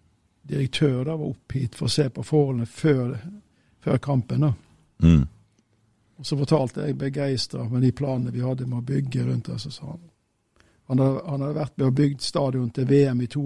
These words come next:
Speaker 1: åtti. Så han, «Glem det», sa han. «Vekk med den, og gjør det og det og det.» Og
Speaker 2: Mm.
Speaker 1: bestemte vi oss noen dager etterpå at det la vi alltid i en skuff, og så bygde vi den stadion som er der nå.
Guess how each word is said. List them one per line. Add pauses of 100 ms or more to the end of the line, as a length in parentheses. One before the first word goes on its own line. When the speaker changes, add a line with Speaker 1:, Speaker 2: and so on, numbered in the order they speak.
(100)
Speaker 1:
åtti. (1200)
Så
han, (120)
«Glem
det»,
sa
han. (960)
«Vekk (220)
med
den,
og
gjør
det
og
det
og
det.» (240)
Og (600)
Speaker 2:
Mm. (180)
Speaker 1:
bestemte
vi
oss (240)
noen
dager
etterpå
at
det (340)
la (100)
vi
alltid
i
en
skuff,
og
så
bygde
vi (1300)
den
stadion
som
er
der
nå.